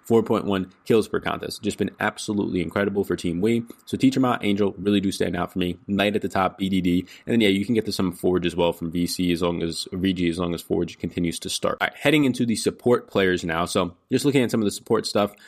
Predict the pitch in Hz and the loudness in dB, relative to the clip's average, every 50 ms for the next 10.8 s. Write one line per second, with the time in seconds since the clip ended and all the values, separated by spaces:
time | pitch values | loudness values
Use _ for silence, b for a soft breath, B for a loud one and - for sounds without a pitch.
0 | B B B - 98 - 113 104 98 90 95 101 98 95 92 - - _ _ _ | B B B -8 -4 0 2 0 2 2 2 2 2 2 0 -4 -10 _ _ _
1 | _ _ _ _ _ - 87 80 85 - - _ _ _ _ _ _ - - - | _ _ _ _ _ -6 -4 -4 -4 -6 -10 _ _ _ _ _ _ -10 -8 -8
2 | - - - - - - - - - - - - 117 117 110 104 - - 107 104 | -6 -6 -6 -6 -6 -4 -4 -4 -2 -2 0 2 2 2 2 2 2 2 2 2
3 | 101 - 127 127 117 104 107 - 120 113 113 104 - 98 92 - 101 98 - 98 | 2 2 4 4 4 4 2 2 4 4 4 2 0 -2 -2 0 -2 -2 -2 -2
4 | 92 - - 101 92 - 92 - 90 92 87 - - - - 92 85 - - 120 | -6 -2 -2 -2 -2 -2 -2 -2 0 -2 -2 -2 -4 -4 -2 -2 -2 -2 -2 0
5 | 120 120 117 113 117 B B B B B B - - - - 101 95 98 95 95 | 2 2 2 2 -2 B B B B B B -12 -8 -4 -2 0 2 4 4 4
6 | 92 98 95 - 98 95 - - - 101 95 - - - - 104 110 - - 120 | 4 2 2 0 -2 -6 -4 -2 -2 0 0 0 -2 0 0 0 2 2 2 0
7 | 110 110 104 104 - 123 135 151 127 - - 113 104 95 95 95 92 87 85 - | 2 2 0 0 0 2 2 2 2 2 2 4 4 4 4 2 2 2 2 2
8 | 101 101 - - 101 98 95 92 87 90 90 87 87 - - 95 87 - 90 87 | 0 0 0 0 -2 -2 -2 -2 -2 0 -2 -2 -2 -2 -4 -4 -2 0 -2 -2
9 | - 87 87 87 92 92 - - 87 - 98 92 92 82 87 82 - 95 95 95 | -2 -2 -2 0 -2 -2 -2 -4 -4 -2 0 0 0 0 0 0 0 0 2 2
10 | 98 98 98 92 101 95 - - 85 - 101 101 95 - - | 4 2 2 2 0 -2 -4 -4 -2 2 2 2 2 0 -4